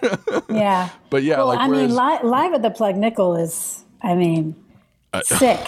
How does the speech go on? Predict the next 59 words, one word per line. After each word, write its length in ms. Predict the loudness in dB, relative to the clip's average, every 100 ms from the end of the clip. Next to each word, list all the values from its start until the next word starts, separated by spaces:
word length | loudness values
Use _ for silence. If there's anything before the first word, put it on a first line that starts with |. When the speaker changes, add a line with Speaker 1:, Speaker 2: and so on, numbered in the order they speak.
| -4
Speaker 2:
That 240 | 0 2
is 200 | 2 2
a 40 | 2
Speaker 1:
<laughs> 40 |
yeah. 220 | 0 0
Speaker 2:
sick 380 | 0 -2 -6 -6
record. 540 | 0 0 0 -2 -2 -6 -16 -10
Speaker 1:
Yeah. 360 | -2 2 2 -2 -8 -2
It, 260 | 0 2
like, 240 | 0 0 -2
I 80 | -2
knew 220 | 0 0
it 100 | 0
was 160 | -2
just, 220 | -2 -4 -2
m-, 300 | -4 -4 -6
like, 280 | -6 -6 -8 -10
you 140 | -8
know, 220 | -8 -8 -10
light 380 | -6 0 0 2
years 400 | 0 0 0 -4
above 300 | -2 2 2
my 160 | 0 -2
head. 180 | 2 2
Speaker 2:
Yeah. 180 | 2 0
Speaker 1:
I 40 |
was 200 | -2 -2
like, 160 | -2 0
"There's 220 | 0 0
no 160 | 0 2
way." 400 | 2 0 -2 -8 -6
But 140 | -4 -2
you 280 | 2 2 4
at 80 | 2
age 240 | 0 0
twelve, 420 | 0 2 2 2
like, 200 | -2 -2
heard 360 | 0 2 2 0
kind 220 | -2 0
of 40 |
the 80 | -2
same 380 | -2 -2 0 0
era, 300 | 2 2 2
the 120 | -2
same 300 | -4 -2 -2
Tony, 460 | -2 0 0 -2 -4
and 100 | -4
you 80 | -4
were 120 | -4
like, 240 | -6 -6
"That's, 400 | -8 -6 -8 -10 -8
that's 240 | -8 -6
it." 220 | -8 -8 -4 -4 -2
<laughs> 240 | -4 -4 -4
Speaker 2:
I 120 | -4
did. 440 | -2 -2 -2 -2 -4
But, 140 | -4
you 80 | -2
know, 240 | -2 -2